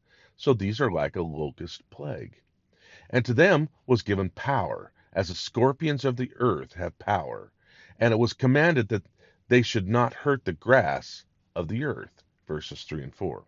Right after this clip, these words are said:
And of course, that is the natural food of the locust. Neither any green thing, neither any tree. This is the general diet of the locust. But only those men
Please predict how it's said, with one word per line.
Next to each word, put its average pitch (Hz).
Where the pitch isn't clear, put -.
And 104
of 104
course, 107
that 101
is 92
the 87
natural 80
food 80
of 71
the 71
locust. -
Neither 113
any 151
green 131
thing, 117
neither 117
any 107
tree. 82
This 92
is -
the 87
general 82
diet 80
of 76
the 73
locust. 101
But 120
only 202
those 190
men 101